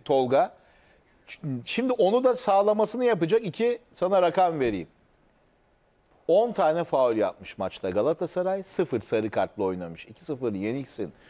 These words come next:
reaksiyon göstereceksin. Bir ısır rakibi, bir mücadele, bir reaksiyon.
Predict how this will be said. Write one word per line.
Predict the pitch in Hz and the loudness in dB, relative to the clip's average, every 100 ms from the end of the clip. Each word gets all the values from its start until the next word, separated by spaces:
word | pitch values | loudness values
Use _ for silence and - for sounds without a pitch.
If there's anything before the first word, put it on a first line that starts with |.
| - - | -20 -6
reaksiyon | 107 131 143 - 147 156 147 | 0 2 2 -2 -2 -2 0
göstereceksin. | 139 - 131 117 110 110 | -2 0 -2 -2 -4 -2
Bir | 143 | -2
ısır | 160 - 170 156 | -2 -2 0 2
rakibi, | 156 147 160 151 135 | 2 0 -2 -2 -2
bir | 147 | -4
mücadele, | 143 135 131 156 143 156 156 | -4 -4 0 2 2 0 0
bir | 135 151 | 2 2
reaksiyon. | 170 156 - 175 165 | 2 2 -2 -2 -2